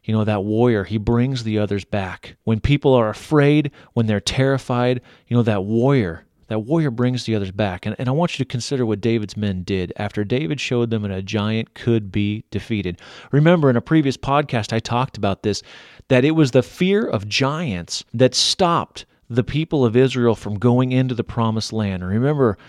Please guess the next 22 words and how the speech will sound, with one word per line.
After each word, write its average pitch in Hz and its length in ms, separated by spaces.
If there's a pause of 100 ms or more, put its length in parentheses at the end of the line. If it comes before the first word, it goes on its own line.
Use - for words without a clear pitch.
(240)
Caleb 135 420
was 107 180
the 117 80
one 110 200
who 98 100
said, 110 240
"No, 151 280
we 135 180
can 143 200
go 165 280
and 127 140
we 208 100
can 104 300
do 208 240
this." 104 480 (100)
Remember, 156 240
it 139 40
was 123 100
the - 80
fear 180 560
of 110 180
giants. 110 720